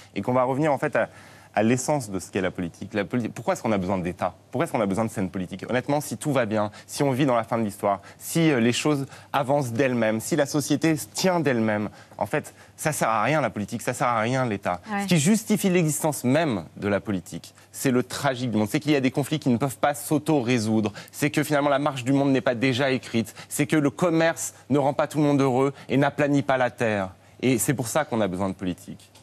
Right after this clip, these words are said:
Speaker 2: Juste une information qu'on a apprise aujourd'hui. François Fillon va publier dimanche, dans le journal du dimanche, une tribune pour annoncer qu'il démissionne de tous ses mandats russes. Il s'agit du groupe de pétrochimie Sibur et du groupe d'hydrocarbures Zarubezhneft.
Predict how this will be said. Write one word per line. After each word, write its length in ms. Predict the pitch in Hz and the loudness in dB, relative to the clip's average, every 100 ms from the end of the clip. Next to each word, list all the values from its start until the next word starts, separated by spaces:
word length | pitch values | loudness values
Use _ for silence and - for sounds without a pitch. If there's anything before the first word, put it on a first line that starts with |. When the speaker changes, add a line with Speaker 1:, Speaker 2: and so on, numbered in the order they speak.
| _ - - | _ -20 -10
Speaker 2:
Juste 300 | - 226 285 | -2 0 0
une 140 | 254 214 | 0 0
information 500 | 185 196 180 - 202 | 0 -2 -2 -4 -8
qu'on 220 | - 170 | -8 -4
a 120 | 156 | -2
apprise 360 | 156 - 208 185 | -2 -4 -6 -4
aujourd'hui. 400 | 180 196 196 240 | -2 0 2 0
François 320 | - 214 214 | 0 -2 -2
Fillon 200 | - 226 | -2 -2
va 120 | 202 | -2
publier 340 | - 202 196 208 | -2 -2 0 0
dimanche, 480 | 180 233 226 214 | 2 2 2 -4
dans 80 | - | -6
le 80 | 170 | -6
journal 300 | 190 202 208 | -4 -2 -2
du 80 | 190 | -4
dimanche, 500 | 165 214 254 - - - | -2 0 0 0 -2 2
une 400 | 214 202 175 160 | 2 4 2 -2
tribune 460 | - 208 175 233 | -2 0 2 2
pour 160 | 247 208 | 2 0
annoncer 380 | 185 180 - 269 | -2 -2 -4 -4
qu'il 240 | - 175 165 156 | -4 -6 -6 -2
démissionne 880 | 302 285 269 262 - 277 277 294 285 - - - | 2 4 2 0 -4 0 0 0 -2 -6 -20 -14
de 240 | 170 190 220 - - | -4 0 -2 -4 -4
tous 260 | 302 285 | -2 -2
ses 300 | - - 196 | -6 -6 -4
mandats 460 | 180 175 170 196 226 | -2 -2 0 0 0
russes. 340 | 247 277 - | 0 0 -2
Il 40 | 233 | -2
s'agit 260 | 220 190 | -2 -2
du 120 | 190 202 - | -2 -4 -6
groupe 320 | 185 214 202 | -2 -2 0
de 160 | 180 190 - | -2 -2 -2
pétrochimie 580 | 226 214 208 - 196 180 | -6 -4 -6 -6 -4 -6
Sibur 540 | - - 226 269 285 285 - - 262 | -6 -4 0 2 2 -2 -8 -12 -4
et 80 | 208 | -2
du 100 | 196 | 0
groupe 320 | 185 226 302 196 | 0 0 -2 0
d'hydrocarbures 800 | 247 233 214 202 202 202 302 240 | -2 0 -2 -2 -4 0 0 0
Zarubezhneft. 1200 | 185 208 277 220 190 - - 226 320 - - | -4 -2 -2 -2 -2 -4 -2 0 0 -4 -18